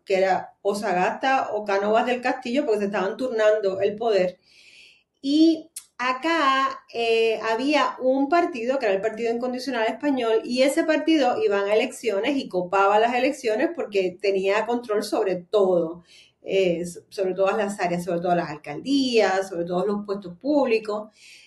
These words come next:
Eh, así que los criollos nunca tuvieron oportunidad nu-, ninguna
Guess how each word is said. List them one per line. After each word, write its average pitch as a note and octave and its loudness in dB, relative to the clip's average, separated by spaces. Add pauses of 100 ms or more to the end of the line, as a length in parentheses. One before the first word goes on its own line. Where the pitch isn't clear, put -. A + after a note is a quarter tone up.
(240)
Eh, A#3+ -2
así A3+ -4
que C#4+ -2
los G#3 -4
criollos B3 0
nunca B3+ -2
tuvieron G3+ 2
oportunidad G#3+ 0
nu-, G3 0
ninguna G3 0